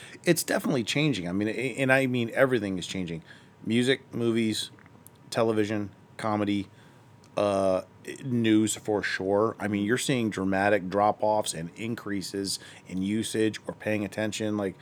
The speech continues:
I, th-, one of the better examples that I can think of is, uh,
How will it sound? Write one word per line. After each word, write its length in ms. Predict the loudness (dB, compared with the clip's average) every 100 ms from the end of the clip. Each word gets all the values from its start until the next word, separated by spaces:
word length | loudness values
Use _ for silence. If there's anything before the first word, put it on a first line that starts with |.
| -20 -18 -4
I, 100 | -4
th-, 320 | -4 -10 -8
one 220 | 4 6
of 60 | 6
the 60 | 6
better 320 | 8 8 6
examples 460 | 2 0 0 0
that 80 | 2
I 80 | 0
can 140 | -2 -4
think 180 | -2 0
of 160 | -2
is, 160 | -2 -2
uh, 180 | -4